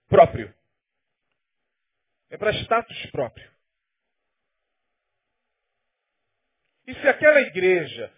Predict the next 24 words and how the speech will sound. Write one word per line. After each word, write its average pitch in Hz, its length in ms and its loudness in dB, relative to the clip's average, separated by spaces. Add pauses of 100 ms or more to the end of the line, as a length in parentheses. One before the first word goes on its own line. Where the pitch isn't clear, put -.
(120)
ou 233 120 2
se 247 80 0
aquele 233 280 -2
grupo, 190 540 -10 (140)
amanhã 220 240 -2
ou 247 60 0
depois, 160 400 0 (180)
não 233 120 -2
existir 196 380 -10
mais, 220 240 -2 (240)
não 233 60 -20
tem 311 140 -12
problema. 226 540 -4 (1120)
Ela 247 120 2
vai 277 100 6
pra 269 160 4
outra. 254 480 10 (2250)
Porque - 160 -10
o 240 60 0
mais 285 300 0
importante 262 800 -2 (240)
são 220 140 -6 (160)
seus 262 640 -8 (420)
interesses. - 880 0